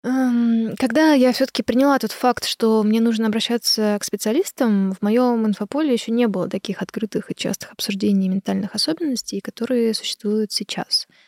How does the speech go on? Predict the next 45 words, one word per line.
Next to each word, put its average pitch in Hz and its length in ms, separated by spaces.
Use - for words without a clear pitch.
И 196 280
было, 233 540
м, 202 200
прям 208 380
катастрофически - 920
страшно. - 600
Казалось, 226 440
что 208 440
моя 214 200
жизнь 196 220
разрушена, 226 840
<laughs> - 20
и 208 260
лучше 202 400
мне 185 160
никогда 190 340
не 180 120
станет, 262 440
и - 40
всё - 200
будет 190 220
только - 240
хуже, 247 300
хуже 202 300
и - 20
хуже. - 360
Но 220 100
лучше 320 220
стало. 190 460
И 196 460
<laughs> - 200
наконец-то 220 640
появилось 220 460
чёткое 208 320
осознание, 247 500
что 202 220
жить, 214 380
э, 190 260
в 180 40
бесконечном 202 540
страдании 269 540
и - 20
ненависти 285 420
к - 60
себе — 196 420